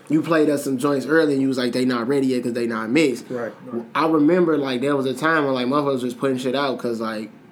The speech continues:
Speaker 1: regardless of whether it was mixed
Speaker 2: Hell
Speaker 1: or
Speaker 2: yeah.
Speaker 1: how it sounded or not, but
Speaker 2: Hell yeah.
Speaker 1: I think that's one of them steps you take
Speaker 2: Hell yeah.
Speaker 1: when you, like, taking your craft serious in a way that you,
Speaker 3: Shit.
Speaker 1: you know what
Speaker 2: Yeah,
Speaker 1: I'm saying?
Speaker 2: 'cause, 'cause most of my music back in the day, I used to mix it all, uh, this shit myself.
Speaker 1: Yeah.
Speaker 2: So, you know, I,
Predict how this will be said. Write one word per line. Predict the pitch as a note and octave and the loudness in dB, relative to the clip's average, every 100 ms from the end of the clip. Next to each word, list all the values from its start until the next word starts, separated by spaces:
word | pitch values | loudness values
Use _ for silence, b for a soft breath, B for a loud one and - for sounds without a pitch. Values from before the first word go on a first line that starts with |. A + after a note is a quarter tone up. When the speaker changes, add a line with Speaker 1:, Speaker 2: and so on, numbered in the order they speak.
| - | -16
Speaker 1:
regardless | - G#2+ C3+ C3+ C3+ | -12 -2 0 0 0
of | C3 | 0
whether | B2 C3 B2+ B2 | 0 0 -2 -2
it | B2 | -2
was | A#2+ A2 | -2 -2
mixed | B2+ D3 C3+ | 0 0 0
Speaker 2:
Hell | D3 | 0
Speaker 1:
or | |
Speaker 2:
yeah. | |
Speaker 1:
how | C#3+ C3+ | 2 0
it | C3 | 0
sounded | D3+ C#3+ C3 | 0 0 0
or | A#2+ | 0
not, | D3 D3+ B2 | 0 0 0
but | C3 | -2
Speaker 2:
Hell | B2 | 0
yeah. | C#3+ | 0
Speaker 1:
I | C3+ | 0
think | D#3 C#3 | 0 0
that's | C#3 C3 | -2 -2
one | C3+ | -2
of | B2+ | -2
them | B2 | -4
steps | - D3 C#3+ | -4 -4 -4
you | C3 | -6
take | B2+ B2 A#2 - | -4 -4 -6 -8
Speaker 2:
Hell | B2+ A#2+ | -8 -6
yeah. | C3 A2+ | -6 -4
Speaker 1:
when | C3+ C3+ | -2 0
you, | |
like, | B2+ A#2+ | 0 -2
taking | C3+ B2 | -4 -4
your | A2+ A2+ | -4 -4
craft | - C3 A#2+ A2 - | -2 -2 -4 -8 -14
serious | - - D#3+ C3 B2 | -2 2 4 2 0
in | B2+ | -4
a | A#2 | -2
way | A#2+ A#2+ | -2 -2
that | A#2 | -4
you, | B2 | -4
Speaker 3:
Shit. | B2 - B2 | -4 -6 -4
Speaker 1:
you | B2 | -2
know | A#2 | -2
what | D3 | -2
Speaker 2:
Yeah, | D3+ | -2
Speaker 1:
I'm | |
saying? | A#2 B2 | -2 -4
Speaker 2:
'cause, | - - | -6 -10
'cause | C3 | -8
most | B2+ D#3+ F#3 | -6 -8 -8
of | - | -8
my | C#3 | -6
music | C#3+ C#3 B2 | -4 -4 -4
back | A#2+ B2 | -8 -10
in | |
the | A#2 | -12
day, | A2+ C3 | -8 -8
I | - | -6
used | C3 A#2 | -6 -8
to | A#2 | -12
mix | A#2 A2 - | -12 -12 -12
it | A2+ | -12
all, | A#2 A2 G#2+ | -12 -12 -12
uh, | A#2+ A#2 | -14 -14
this | C3 - | -14 -12
shit | A2+ | -12
myself. | A2+ - B2 D3 - | -14 -10 -6 -6 -4
Speaker 1:
Yeah. | A#2 A#2 F#2 - - | -2 -2 -2 -10 -16
Speaker 2:
So, | - A2 | -14 -10
you | A#2 | -10
know, | A#2 A2+ | -10 -10
I, | A#2+ | -10